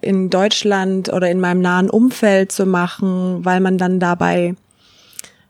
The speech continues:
ja schon eben wieder in die Ablenkung, in den Alltag, in sein altes Muster, in seine alte Rollen zurückrutscht. Und ich wusste eben, da würde ich mich schwer tun. Ähm, deswegen war für mich ganz klar, ich mache ein Intensivtraining.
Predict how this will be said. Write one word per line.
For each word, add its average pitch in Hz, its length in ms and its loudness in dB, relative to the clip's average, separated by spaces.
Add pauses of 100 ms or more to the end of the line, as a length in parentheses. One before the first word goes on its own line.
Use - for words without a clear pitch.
(100)
ja 175 440 -2
schon 277 200 0
eben 226 200 4
wieder 196 340 0
in 208 60 4
die 208 160 0
Ablenkung, 185 560 0
in 226 160 4
den 190 120 0
Alltag, 180 600 -2
in 190 140 2
sein 180 300 -2
altes 180 760 -2
Muster, 196 420 2
in 175 80 0
seine 175 240 -2
alte 196 240 2
Rollen 180 300 2
zurückrutscht. 226 640 2
Und 196 240 0 (100)
ich 202 260 -2
wusste 202 340 0
eben, 196 240 4
da 185 120 2
würde 190 180 2
ich - 140 -6
mich 185 240 0
schwer 165 340 0
tun. - 460 -4
Ähm, - 320 -4
deswegen 208 380 0
war 196 100 0
für 208 120 -2
mich 190 180 0
ganz 175 280 -4
klar, 196 420 -2 (360)
ich - 100 -16
mache 190 180 2
ein 180 60 -2
Intensivtraining. 170 1120 -4